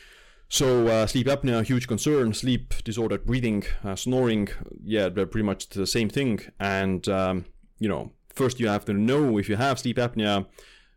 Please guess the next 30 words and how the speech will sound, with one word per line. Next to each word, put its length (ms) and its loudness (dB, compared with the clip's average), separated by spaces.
Many 240 0
people 320 -4
who 100 -8
have, 220 -4
like, 120 -6
a 60 -12
thicker 240 -6
neck 400 -8
will 460 -4
automatically 520 -2
be 160 -2
categorized 840 0
or, 260 -2
or 180 -2
be 220 -4
a 60 -6
big 220 -4
candidate 520 -4
<laughs> 100 0
for 100 -10
getting 260 -4
sleep 200 -6
apnea. 460 -4
Uh, 60 -8
if 100 -6
you're 120 -2
overweight, 560 2
if 160 -12
you 80 -4
have 260 -4